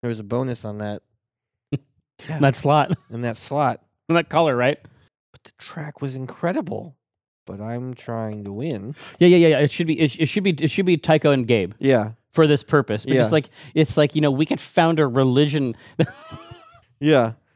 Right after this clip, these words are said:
Speaker 2: Religions are founded on less.
Speaker 1: Unless. That track was incredible.
Speaker 2: But, but it's also like,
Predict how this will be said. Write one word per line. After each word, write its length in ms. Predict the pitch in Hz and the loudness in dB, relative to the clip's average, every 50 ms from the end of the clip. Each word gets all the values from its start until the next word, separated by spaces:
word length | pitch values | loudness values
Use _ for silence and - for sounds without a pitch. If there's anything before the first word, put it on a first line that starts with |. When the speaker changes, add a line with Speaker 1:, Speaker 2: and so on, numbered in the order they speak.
| - 190 175 - - - _ _ - 147 - | -20 -14 -8 -6 -6 -6 _ _ -6 -6 0
Speaker 2:
Religions 560 | - 185 190 175 170 190 190 - 240 240 - - | 2 4 4 6 6 4 4 4 2 2 4 2
are 80 | 185 | 0
founded 460 | 156 - - - - 170 185 190 165 147 | 0 -2 -4 0 2 2 2 2 2 0
on 160 | 156 139 135 | 0 -2 -2
less. 500 | 135 143 165 170 - 139 - - - - | 0 2 2 2 2 0 -8 -8 -10 -6
Speaker 1:
Unless. 640 | 135 135 127 120 117 113 117 127 135 _ _ _ _ _ _ _ _ _ _ _ _ _ _ | -4 -4 -4 -4 -6 -8 -8 -10 -14 _ _ _ _ _ _ _ _ _ _ _ _ _ _
That 120 | - 185 - _ _ | -18 -18 -18 _ _
track 420 | - - - - 190 196 196 - - | -20 -16 -12 -10 -10 -10 -10 -10 -14
was 140 | 180 170 | -14 -10
incredible. 1000 | 185 180 170 170 - - - - 214 214 226 277 359 262 151 113 101 117 127 131 _ _ _ _ _ _ _ _ _ - | -8 -8 -8 -8 -8 -12 -6 -2 0 2 2 2 2 0 0 -4 -4 -6 -8 -10 _ _ _ _ _ _ _ _ _ 0
Speaker 2:
But, 200 | 190 175 160 175 185 170 - _ _ - | 0 2 0 -2 -8 -10 -12 _ _ 0
but 120 | 185 185 | 2 2
it's 120 | 175 - | 2 4
also 300 | - 185 185 - - 175 | 4 2 2 4 4 4
like, 260 | 170 165 156 147 - | 4 6 4 2 0